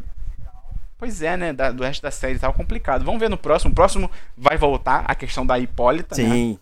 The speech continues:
Speaker 1: que, que foi lá atrás do ti-, do, do marido, porque ela não acreditou no que o pessoal falou pra ela, não sei o quê. E aí, pelo jeito, o Tsik e a Lery vão atrás dela também, né,
Speaker 2: E
Speaker 1: por sua vez.
Speaker 2: aparentemente vai ser
Speaker 1: E
Speaker 2: mais
Speaker 1: vai
Speaker 2: uma parada que eu vou ter acertado de sugestão. <laughs>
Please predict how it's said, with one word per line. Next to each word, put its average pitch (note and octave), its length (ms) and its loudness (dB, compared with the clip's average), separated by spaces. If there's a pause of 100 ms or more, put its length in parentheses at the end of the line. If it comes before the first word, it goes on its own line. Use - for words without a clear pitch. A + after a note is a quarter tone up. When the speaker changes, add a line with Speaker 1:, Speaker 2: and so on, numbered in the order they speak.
Speaker 1:
que, A#2 640 -6
que - 80 -14
foi C3 220 -4
lá A#2+ 140 6
atrás A#2+ 340 2
do A2+ 120 -12
ti-, - 300 -8
do, A2+ 460 -4
do - 140 -8
marido, E3 440 0
porque - 140 6
ela B2+ 80 4
não B2 160 2
acreditou C3+ 560 0
no - 100 6
que - 100 8
o A#2 40 4
pessoal A#2 280 2
falou C3 380 -2
pra A2+ 180 4
ela, E3 360 0
não C3 80 -4
sei - 100 -12
o - 40 -20
quê. E3+ 140 -4 (240)
E B2 80 4
aí, C#3 120 6
pelo C3 200 4
jeito, C3 200 6
o - 20 2
Tsik - 320 2
e C3+ 60 0
a B2 40 0
Lery B2+ 260 4
vão D#3+ 280 6
atrás C#3+ 320 4
dela C3+ 320 0
também, B2 400 -6
né, C#3 80 0
Speaker 2:
E C#3 40 6
Speaker 1:
por D3+ 120 8
sua D#3+ 140 8
vez. E3 100 6
Speaker 2:
aparentemente D#3+ 420 4
vai F3+ 120 10
ser F3+ 180 6
Speaker 1:
E D#3+ 60 -4
Speaker 2:
mais E3 260 8
Speaker 1:
vai A#3+ 80 6
Speaker 2:
uma B3 60 6
parada G#3+ 340 4
que - 80 -4
eu G#3+ 40 2
vou G#3+ 100 2
ter - 100 0
acertado D3+ 580 4
de C3+ 140 -8
sugestão. D3 600 0
<laughs> - 460 -14